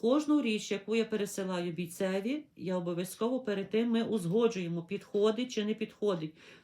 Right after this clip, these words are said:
такі характеристики чи інші. І лише після цього я оплачую замовлення і купую ту чи іншу річ. Інакше і бути не може. Сама я нічого не придумую.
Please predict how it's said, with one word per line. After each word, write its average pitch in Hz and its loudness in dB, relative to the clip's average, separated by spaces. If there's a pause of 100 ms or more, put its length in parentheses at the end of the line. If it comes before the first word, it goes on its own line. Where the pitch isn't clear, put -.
такі 226 2
характеристики 254 0
чи 214 -6
інші. 175 -4
І 196 2
лише 269 2
після 285 -2
цього 220 -2
я 185 -2
оплачую 185 -4
замовлення 226 -2
і 214 -4
купую 220 -4
ту 214 -4
чи 226 -8
іншу 180 -6
річ. 160 -6 (300)
Інакше 214 -2
і 190 -4
бути 202 -4
не 185 -2
може. 175 -2
Сама 190 -4
я 240 -4
нічого 196 -6
не 190 -6
придумую. 165 -4